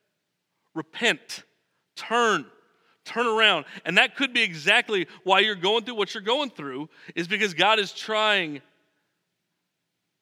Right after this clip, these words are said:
and pleading to get your attention. Turn from your sin, man. Leave that junk behind.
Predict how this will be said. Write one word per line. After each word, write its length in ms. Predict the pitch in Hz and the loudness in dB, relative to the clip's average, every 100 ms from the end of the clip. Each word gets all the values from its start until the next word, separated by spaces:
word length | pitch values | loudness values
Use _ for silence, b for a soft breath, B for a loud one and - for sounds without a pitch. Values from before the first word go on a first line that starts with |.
| - | -20
and 140 | 127 | -20
pleading 520 | - 170 185 143 107 _ _ _ _ _ _ _ - | -16 -12 -10 -12 -16 _ _ _ _ _ _ _ -20
to 60 | |
get 200 | 123 123 | -18 -16
your 100 | 127 | -14
attention. 420 | 117 127 113 - 92 _ _ _ _ _ _ _ _ _ _ _ _ | -16 -18 -20 -20 -20 _ _ _ _ _ _ _ _ _ _ _ _
Turn 200 | - 165 | -18 -18
from 160 | 185 208 | -16 -20
your 80 | 143 | -20
sin, 240 | - 131 | -20 -20
man. 420 | 165 110 _ 147 170 _ _ _ _ _ _ _ _ _ _ _ _ _ _ _ _ _ _ - | -20 -20 _ -20 _ _ _ _ _ _ _ _ _ _ _ _ _ _ _ _ _ _ _ -14
Leave 220 | 160 220 | -12 -8
that 160 | 226 | -10
junk 280 | 147 160 196 | -8 -12 -12
behind. 580 | - - 147 196 117 | -18 -16 -16 -16 -20